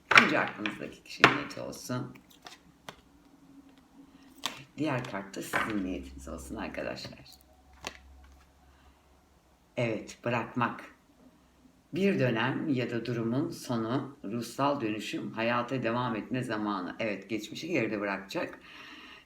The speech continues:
Ee, ve yeni başlangıçlar, güneş kartıyla da söylemişti zaten. Hayatına devam etme zamanı, geçmişi bırakacak, maddi sıkıntıları düzeltecek,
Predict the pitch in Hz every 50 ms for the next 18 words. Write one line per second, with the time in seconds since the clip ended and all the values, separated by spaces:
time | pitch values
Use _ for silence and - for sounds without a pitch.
0 | _ - 110 120 117 113 110 110 107 107 107 107 107 104 104 104 113 139 156 190
1 | 196 170 131 131 143 139 143 151 147 - - - - 107 104 117 120 120 117 -
2 | - 113 110 107 104 104 - - 113 107 110 117 123 131 127 - - 117 110 107
3 | - 107 104 110 107 104 110 107 101 - 113 107 104 101 107 104 98 - - 104
4 | 95 107 107 110 107 127 139 160 - - - - - - - - - _ - 120
5 | 127 123 117 113 113 120 127 143 156 151 135 120 113 113 123 123 113 104 101 98
6 | 95 104 131 151 147 - 120 110 110 107 104 101 98 98 101 107 - - 101 98
7 | - 110 104 104 104 - 101 117 117 117 117 - - - 101 107 101 101 - 107
8 | 104 - - 117 113 - - 107 110 107 98 87 95 113 113 113 113 - 127 123
9 | 170 165 - -